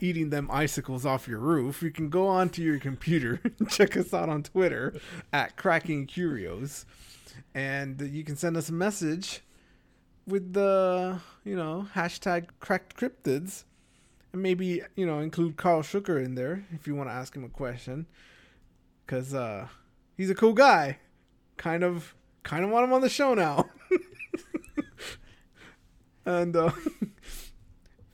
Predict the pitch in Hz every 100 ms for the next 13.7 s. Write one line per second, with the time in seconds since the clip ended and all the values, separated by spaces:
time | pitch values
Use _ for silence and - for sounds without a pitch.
0 | _ - 165 165 156 151 160 160 156 -
1 | 147 143 143 - - - 139 - 147 143
2 | 170 156 165 160 151 131 139 - - 151
3 | 139 143 135 160 147 170 190 196 - -
4 | _ - _ _ _ _ 139 135 131 131
5 | 127 127 127 139 135 127 123 120 120 -
6 | 165 156 - 180 214 160 151 180 _ _
7 | - - 160 165 156 160 151 147 147 143
8 | 143 135 - - 139 131 131 131 - 127
9 | 139 143 131 120 - 202 170 180 - -
10 | - - - 180 170 165 - - _ _
11 | - 196 240 269 226 202 175 170 156 147
12 | 165 156 156 147 160 147 139 - 151 165
13 | 190 196 156 220 220 170 143